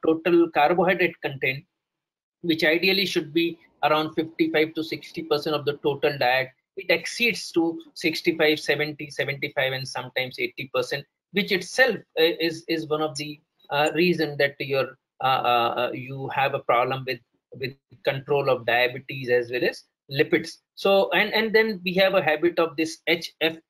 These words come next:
S S, which is called as high fat, high sugar diet. And this is, uh, uh, this is again a bad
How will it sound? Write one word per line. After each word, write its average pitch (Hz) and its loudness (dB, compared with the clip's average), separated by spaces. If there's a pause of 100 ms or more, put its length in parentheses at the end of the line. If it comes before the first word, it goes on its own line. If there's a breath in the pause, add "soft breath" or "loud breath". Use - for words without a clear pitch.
S 160 0
S, - -2
which 135 -14
is 151 -6
called 143 0
as 139 -2 (180)
high 175 4 (500)
fat, 160 2
high 151 2
sugar 147 0 (320)
diet. 139 4
And 143 -4
this 160 -2
is, 160 -4
uh, 147 4 (100)
uh, 127 2
this 147 -2
is 156 0
again 160 2
a 143 4 (140)
bad 139 2